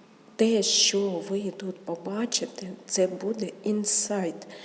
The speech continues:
як вам максимально сьогодні бути ефективним. Ну і те, що може нас уводити в мінус, гіперконтроль, песимізм. Дивимось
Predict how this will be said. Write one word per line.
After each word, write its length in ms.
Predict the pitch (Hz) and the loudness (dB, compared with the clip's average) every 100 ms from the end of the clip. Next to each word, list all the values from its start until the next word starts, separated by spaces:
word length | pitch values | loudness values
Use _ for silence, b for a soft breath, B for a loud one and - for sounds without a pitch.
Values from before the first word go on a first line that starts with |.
| B - | B 0
як 300 | 202 196 185 | 2 2 -2
вам 220 | 175 170 | -4 -6
максимально 840 | 175 - - 175 185 214 226 185 | -4 0 0 0 0 2 2 0
сьогодні 540 | - 175 170 214 - 175 | -2 -2 -2 -6 -6 -8
бути 360 | 160 196 190 - - | -6 -6 -6 -8 -4
ефективним. 840 | 220 - 175 - 165 160 - 170 175 - - - - _ - - - - - - B B B B - - | -2 -4 -6 -8 -10 -10 -12 -14 -16 -18 -20 -20 -20 _ -20 -20 -20 -20 -20 -20 B B B B -10 0
Ну 200 | 277 302 | 4 4
і 40 | |
те, 240 | - 220 226 | 2 -2 -2
що 200 | - 202 | -4 -2
може 300 | 180 190 214 | -2 -2 -4
нас 300 | 180 180 180 | -4 -6 -4
уводити 420 | 190 - - 175 | -4 -6 -8 -8
в 100 | 175 | -6
мінус, 480 | 185 208 311 - - - 202 | -4 -2 -2 -4 -10 -10 -10
гіперконтроль, 920 | 196 175 - - 185 170 185 190 262 - B B B - | -6 -8 -8 -8 -8 -8 -2 -2 -2 -6 B B B -20
песимізм. 1000 | - 208 - - 175 180 196 226 254 240 247 - - - - - - B B B B B B _ _ _ _ _ | -12 -8 -6 -4 -4 -2 0 0 2 0 -2 -10 -16 -18 -20 -20 -20 B B B B B B _ _ _ _ _
Дивимось 580 | 196 196 185 180 180 | -10 -6 -4 -4 -4